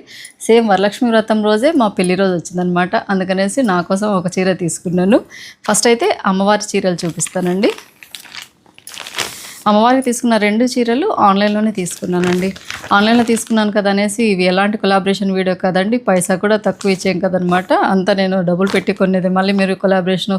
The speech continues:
ఫ్రీ వచ్చాయని మాత్రం అనొద్దండి ప్లీజ్. ఈ శారీ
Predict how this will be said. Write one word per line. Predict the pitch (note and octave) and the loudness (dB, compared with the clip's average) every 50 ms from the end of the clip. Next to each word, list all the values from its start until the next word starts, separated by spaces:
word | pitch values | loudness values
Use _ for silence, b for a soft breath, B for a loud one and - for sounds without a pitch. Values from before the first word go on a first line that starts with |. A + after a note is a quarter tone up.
| F#3+ - | -2 0
ఫ్రీ | G3+ G3 G3 F#3+ | 0 2 2 2
వచ్చాయని | F3+ F3+ - G3 F#3+ F3+ F#3 F#3 | 0 0 0 0 0 2 2 0
మాత్రం | F#3 F3+ F3+ A3 A#3 A3+ G3 | 0 0 2 2 2 2 4
అనొద్దండి | F#3+ F#3+ F#3+ F3+ D#3 D#3 D#3+ D#3+ E3+ F3 F3 - | 2 2 0 -2 -2 -4 -4 -4 -6 -6 -8 -6
ప్లీజ్. | F#3 F3+ E3 D#3+ - - _ B B B B B B B - - - - - - - - - - - - - - | -4 -4 -4 -4 -6 -10 _ B B B B B B B -8 -8 -10 -12 -14 -14 -14 -14 -14 -18 -18 -14 -6 -4
ఈ | A#3+ - - | -2 0 0
శారీ | A3+ G#3 A3 | 0 2 4